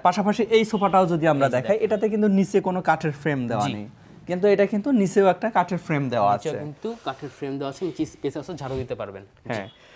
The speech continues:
Speaker 1: হ্যাঁ, আরেকটা সু-, সুবিধার কথা যেটা বললেন যে,
Speaker 2: জি।
Speaker 1: আহ, এটা কিন্তু যথেষ্ট স্পেস আছে,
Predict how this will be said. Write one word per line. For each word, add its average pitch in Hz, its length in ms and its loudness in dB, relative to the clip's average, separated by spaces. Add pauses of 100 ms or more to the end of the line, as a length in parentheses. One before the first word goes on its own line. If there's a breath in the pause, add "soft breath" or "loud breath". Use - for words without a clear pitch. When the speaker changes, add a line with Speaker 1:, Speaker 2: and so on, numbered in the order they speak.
(140 soft breath)
Speaker 1:
হ্যাঁ, 143 340 0
আরেকটা 202 420 4
সু-, 208 400 4
সুবিধার 185 420 2
কথা 185 260 2
যেটা 156 240 2
বললেন 143 400 0
যে, 165 120 0
Speaker 2:
জি। 143 100 2
Speaker 1:
আহ, 127 120 -4
এটা 147 300 -2
কিন্তু 170 200 -6
যথেষ্ট 160 420 -2
স্পেস 156 320 0
আছে, 131 300 0